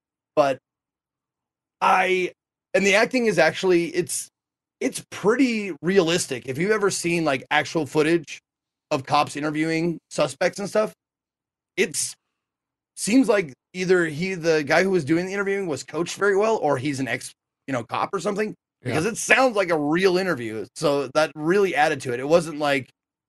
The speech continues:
Speaker 1: cheesy, you know, uh, community theater acting. It was very much, like, kind of real.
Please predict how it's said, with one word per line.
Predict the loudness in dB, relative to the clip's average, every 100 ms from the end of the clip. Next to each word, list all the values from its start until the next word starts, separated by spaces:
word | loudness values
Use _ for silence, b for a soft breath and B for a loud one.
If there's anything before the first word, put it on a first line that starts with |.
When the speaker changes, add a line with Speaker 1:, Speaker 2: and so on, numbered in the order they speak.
| _ _
Speaker 1:
cheesy, | -6 -2 -2 0 0
you | -2 -2 0
know, | 2 2 0 -2
uh, | 0 2 0 -2 -4
community | 0 0 0 -2
theater | 0 0 2
acting. | -2 -6 -14 -14 _ _ _ -4
It | -2
was | 0
very | 0 0 2
much, | 2 0 -2 -14 -10
like, | -10 -10 _ _ _ _ _ _ _
kind | -6
of | -4
real. | -2 -2 -2